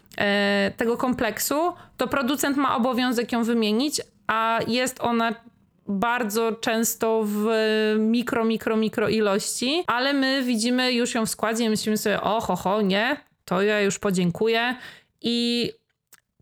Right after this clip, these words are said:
to jest bardzo, bardzo problematyczne, bo nie wiemy tak naprawdę, jaka jest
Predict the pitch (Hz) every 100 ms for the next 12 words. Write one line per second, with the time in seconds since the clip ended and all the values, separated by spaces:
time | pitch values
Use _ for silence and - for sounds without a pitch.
0 | _ - 269 269 233 208 247 233 226 220
1 | 208 208 220 214 214 220 202 208 202 196
2 | 185 220 254 302 - _ _ _ - -
3 | - 220 233 233 233 233 240 - _ _
4 | _ _ _ _ _ _ - 247 269 254
5 | 285 302 262 240 277 302 240 233 240 240
6 | 240 226 247 247 233 240 247 247 220 220
7 | - 214 220 -